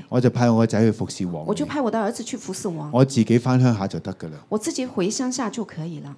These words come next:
Speaker 1: 一個好特別嘅老人家。
Speaker 2: 一個很特別的老人家。
Speaker 1: 大衛最後都尊榮佢。
Speaker 2: 大衛最後就尊榮他。
Speaker 1: 感恩。
Speaker 2: 感恩。
Speaker 1: 不斷嘅感恩。
Speaker 2: 不斷的感恩。
Speaker 1: 我哋嘅生命呢，就會好大嘅提升。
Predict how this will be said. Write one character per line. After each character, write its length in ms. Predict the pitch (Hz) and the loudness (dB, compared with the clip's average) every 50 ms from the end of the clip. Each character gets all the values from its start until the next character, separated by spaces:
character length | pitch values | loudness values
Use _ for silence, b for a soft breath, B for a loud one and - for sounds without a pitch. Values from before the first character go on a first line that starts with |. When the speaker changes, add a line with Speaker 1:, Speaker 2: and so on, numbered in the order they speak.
| _ - | _ 2
Speaker 1:
一 100 | 180 190 | 4 6
個 160 | 185 165 131 110 | 8 8 8 10
好 120 | 113 147 | 8 6
特 120 | - - 101 | 6 4 2
別 140 | - - 104 | 2 0 0
嘅 120 | - 110 101 | 2 4 4
老 140 | 98 98 90 | 4 4 2
人 160 | 87 78 80 | 0 -2 -4
家。 260 | - 107 92 95 92 - - _ | -4 -4 -4 -4 -6 -10 -12 _
Speaker 2:
一 80 | - | -6
個 140 | 285 349 311 277 | -2 -2 -2 -2
很 200 | - 214 185 185 | -2 -4 -4 -4
特 180 | - - 320 262 | -4 -6 -6 -4
別 140 | - 196 | -4 -4
的 100 | 196 214 185 | -4 -4 -6
老 160 | 170 165 151 | -6 -8 -8
人 180 | 151 147 151 165 | -8 -8 -10 -10
家。 260 | 180 - 208 202 202 208 - | -10 -10 -10 -10 -10 -6 -2
Speaker 1:
大 160 | - 113 113 | 2 2 4
衛 160 | 107 110 107 | 4 4 2
最 220 | 107 - 123 117 113 | 2 4 4 4 4
後 100 | 98 95 | 4 4
都 140 | - 120 | 4 2
尊 220 | 120 - - 120 113 110 | 2 4 4 4 4 4
榮 160 | 98 87 82 | 2 -2 -4
佢。 200 | 80 92 82 78 73 b b b b b _ | -6 -6 -6 -8 -8 b b b b b _
Speaker 2:
大 100 | 285 285 | -2 -2
衛 100 | 277 254 | -2 -2
最 180 | 277 - 320 285 | -2 -2 -4 -2
後 120 | 285 233 | -4 -4
就 140 | 208 - 220 | -4 -4 -6
尊 320 | 208 - - 247 247 240 233 | -6 -6 -8 -8 -6 -6 -6
榮 160 | 175 151 160 | -6 -6 -8
他。 180 | 170 170 175 165 | -10 -10 -10 -6
Speaker 1:
感 120 | 160 92 98 | -4 -2 0
恩。 300 | 110 117 120 113 110 107 107 - - _ _ | 2 4 4 2 2 -2 -6 -10 -18 _ _
Speaker 2:
感 200 | - 196 - 180 - | -12 -12 -12 -12 -10
恩。 260 | - 214 220 233 226 226 | -8 -6 -6 -4 2 4
Speaker 1:
不 80 | 160 170 | 4 4
斷 200 | 170 127 107 98 | 6 4 4 4
嘅 100 | 98 101 | 2 0
感 200 | 95 - 90 92 | 0 0 0 0
恩。 260 | 98 101 98 95 95 87 76 | 2 2 2 0 -2 -4 -8
Speaker 2:
不 80 | - | -10
斷 200 | 220 - 294 277 | -6 -6 -6 -6
的 60 | 226 - | -6 -6
感 200 | - - 156 - - | -8 -8 -10 -8 -6
恩。 80 | 208 220 | 0 2
Speaker 1:
我 80 | 240 | 4
哋 120 | 120 120 117 | 6 6 6
嘅 40 | 123 | 6
生 200 | - 156 151 151 | 6 4 4 6
命 140 | 135 110 | 6 6
呢， 100 | 107 120 | 6 4
就 160 | 123 - 104 92 | 4 4 2 2
會 180 | 90 95 95 95 | 2 2 2 2
好 120 | 95 107 | 2 0
大 140 | - - 85 | 0 0 -4
嘅 140 | 85 82 87 | -4 -4 -6
提 180 | - 80 76 76 | -6 -6 -6 -6
升。 240 | - - 101 95 | -4 -4 -4 -4